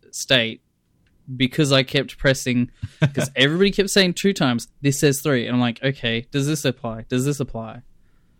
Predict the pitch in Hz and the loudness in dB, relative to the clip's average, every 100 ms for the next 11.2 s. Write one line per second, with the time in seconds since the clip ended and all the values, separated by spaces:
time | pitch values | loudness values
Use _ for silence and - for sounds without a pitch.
0 | _ _ _ _ _ _ _ _ _ _ | _ _ _ _ _ _ _ _ _ _
1 | _ _ _ _ _ _ 160 131 117 - | _ _ _ _ _ _ -6 -6 -8 -16
2 | - - _ 156 156 170 180 170 - - | -18 -20 _ -4 -2 0 2 2 -2 -8
3 | - _ 151 - 139 139 131 123 104 110 | -14 _ -6 -4 -4 -2 0 -2 -2 -6
4 | 135 131 123 131 101 82 - - 80 - | -4 0 2 4 2 0 -6 -8 -8 -8
5 | - - 151 139 - 160 - 143 - 160 | -18 -6 -4 -4 -8 -14 -16 -20 -8 -6
6 | 127 139 120 110 - 139 139 131 113 107 | -2 -2 -2 -6 -10 -10 -8 -8 -8 -10
7 | _ 135 113 151 170 190 190 226 208 - | _ -2 0 4 8 8 10 8 8 4
8 | 156 165 175 170 147 127 127 113 110 110 | 6 8 8 8 8 6 4 4 6 4
9 | 113 127 113 101 92 90 104 - - _ | 4 6 6 8 6 2 0 -4 -14 _
10 | 101 113 120 - 110 104 98 107 92 90 | -2 0 -2 0 0 2 0 0 0 0
11 | 104 | -2